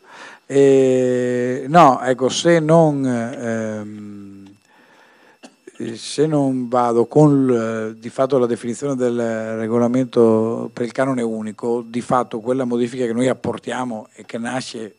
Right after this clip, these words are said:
diciamo, da, dai ragionamenti che abbiamo fatto sulle occupazioni temporanee, però di fatto, insomma, lo verifichiamo con puntualità, però riguarda tutti, eh, i tributi previsti all'interno di questo regolamento e quindi anche quelli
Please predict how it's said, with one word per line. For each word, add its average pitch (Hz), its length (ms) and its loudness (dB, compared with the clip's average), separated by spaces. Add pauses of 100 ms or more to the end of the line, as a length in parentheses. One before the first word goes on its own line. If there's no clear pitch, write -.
(100)
diciamo, 110 440 -14
da, 110 120 -12
dai 110 160 -10
ragionamenti 123 460 -8
che 135 60 -4
abbiamo 123 200 -4
fatto 131 160 -4
sulle 120 200 -4
occupazioni 123 500 -4
temporanee, 117 560 -2
però 127 200 0
di 127 180 -4
fatto, 123 500 -2
insomma, 117 260 -8
lo 113 260 -14
verifichiamo 117 600 -2
con 117 180 -12
puntualità, 117 460 -4
però 123 240 2 (460)
riguarda 131 500 2
tutti, 120 640 -10 (640)
eh, 113 360 -10
i 113 80 -10
tributi 120 460 -8
previsti 117 380 -6
all'interno 120 300 -2
di 110 40 -6
questo 113 240 -8
regolamento 127 460 0
e - 20 4
quindi 127 460 2
anche 117 280 -2
quelli 117 560 -2